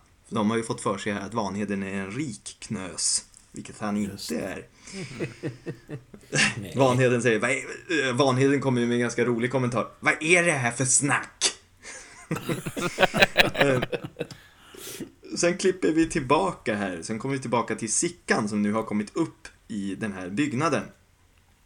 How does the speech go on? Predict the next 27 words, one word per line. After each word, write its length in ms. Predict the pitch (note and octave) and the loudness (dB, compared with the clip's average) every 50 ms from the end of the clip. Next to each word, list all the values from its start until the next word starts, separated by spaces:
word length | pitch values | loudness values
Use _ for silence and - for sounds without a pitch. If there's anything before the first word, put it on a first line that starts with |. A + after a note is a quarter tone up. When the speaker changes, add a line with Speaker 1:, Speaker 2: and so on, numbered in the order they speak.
| - - | -12 -6
Speaker 1:
ur 420 | B2+ A2 G2 F#2 F#2+ E2+ C2 - | -4 -2 -2 -2 -2 -4 -6 -6
brunnen 520 | A2+ A2 A#2 B2+ C#3 C3+ A#2+ G2 F2+ F2+ - - - - - - - - | -6 -2 0 2 2 2 0 -2 -4 -8 -12 -16 -20 -20 -20 -20 -20 -8
och, 320 | - B2 A#2+ A#2+ - - A#2 | -4 -4 -4 -4 -4 -2 0
eh, 180 | A2 G#2+ G#2+ | 2 4 4
går 220 | A2 G#2 A#2+ A#2+ A#2+ | 2 2 0 2 2
igenom 300 | A#2 A#2+ A2+ A2+ A2 A2+ | 2 2 2 0 0 -2
en 200 | A2+ A2+ G#2 G2+ | -2 -2 -2 0
dörr 360 | C3 D3+ E3+ F#3 F#3+ G3+ G3 - - _ _ _ - | 2 4 4 4 4 0 -2 -6 -6 _ _ _ -18
som 220 | - - A#2 A2 | -12 -8 -4 -2
leder 280 | G#2 G#2+ G#2 G2+ G#2+ G2 | 0 0 0 0 0 -2
in 240 | D2 A2+ G#2 G2 G2 | -4 -4 -6 -6 -4
till 180 | A2 G#2 F#2+ | -6 -6 -4
Wall-Enbergs 720 | F#2 G2 G2 G2 G2+ C#3 B2+ G#2+ G2+ G2 F#2 G2+ G2+ - - | -4 -4 -6 -4 -4 -2 -2 -2 -2 -2 -2 -4 -4 -6 -6
kontor. 560 | - A#2+ B2 B2 - A3 G#3+ - - - - _ _ _ - _ - - - - - - - - - - | -8 -8 -6 0 0 0 0 0 -4 -10 -18 _ _ _ -20 _ -20 -20 -20 -20 -20 -20 -20 -20 -20 -20
Och 220 | - - - - C#3 | -20 -16 -6 0 0
han 100 | C#3 C#3 | 0 4
ska 120 | - D#3+ | 2 2
precis 340 | - E3+ D#3+ - E3+ D#3+ - | 2 2 0 2 2 2 2
trycka 300 | - D#3 D3 D3 - B2 | 2 2 0 2 2 0
på 160 | - C#3 A#2 - | 0 0 0 0
öppningsknappen 880 | D#3+ D3+ - - B2+ A#2+ A2 - - C3+ C3+ B2+ - - C#3+ D#3 F3 F3 | 0 -2 -2 -4 -4 -4 -4 -4 -2 -2 -2 -2 -2 -2 -2 -2 -2 -4
till, 360 | - - A2 G#2+ G2+ G2 G2+ | -4 -2 -2 0 0 2 2
eh, 200 | G2+ G2 G2+ G#2 - - - - - | 2 2 2 -2 -4 -6 -14 -16 -8
kontorsdörren 920 | - B2+ A#2+ - C3 A#2+ G#2+ - A#2+ A#2 A2+ A2 A#2+ C3+ D#3 F3 F3 F#3 _ _ _ - - - - - - | -4 -4 -2 -2 -2 -4 -4 -2 0 0 2 2 0 0 -2 -4 -8 -10 _ _ _ -20 -20 -20 -18 -12 -6
när 160 | - G#2+ G#2 | -4 -2 0
han 220 | G#2 G#2+ G#2+ G#2+ G#2+ | 2 2 0 0 0
hör 280 | A2 G#2+ G2 F#2+ G#2 | 0 -2 -2 -2 -4